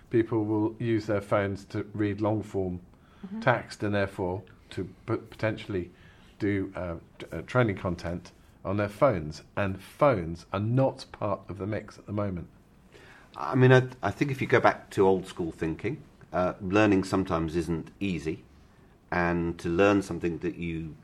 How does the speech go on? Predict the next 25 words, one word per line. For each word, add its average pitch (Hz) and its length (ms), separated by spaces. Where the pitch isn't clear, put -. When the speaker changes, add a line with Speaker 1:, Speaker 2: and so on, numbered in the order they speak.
Speaker 3:
maybe 87 340
don't 98 320
necessarily 80 520
want 95 340
to 95 80
learn 80 240
yourself, 87 420
but - 140
your 80 160
organisation 80 720
wants 78 340
you 73 120
to - 100
learn, 69 500
uh, 107 60
that 101 340
will 90 240
never 98 320
succeed 82 580
as 78 120
a 82 60
browsable 82 640
thing 82 320
on 80 160
a, 78 160